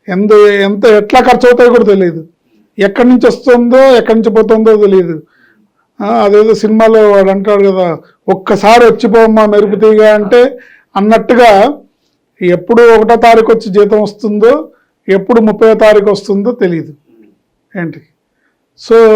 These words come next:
ఈ పద్దెనిమిదో నెంబర్ అనే నెంబర్ పేరులో ఉంటే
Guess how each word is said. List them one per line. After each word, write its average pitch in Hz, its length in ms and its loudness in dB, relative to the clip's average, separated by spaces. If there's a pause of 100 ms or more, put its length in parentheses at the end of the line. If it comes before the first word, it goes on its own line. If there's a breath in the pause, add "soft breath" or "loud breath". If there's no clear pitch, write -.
(560)
ఈ 185 200 -4
పద్దెనిమిదో 220 720 0
నెంబర్ 208 380 -2
అనే 196 300 -2
నెంబర్ 196 420 -4 (100)
పేరులో 190 480 0
ఉంటే 180 920 -4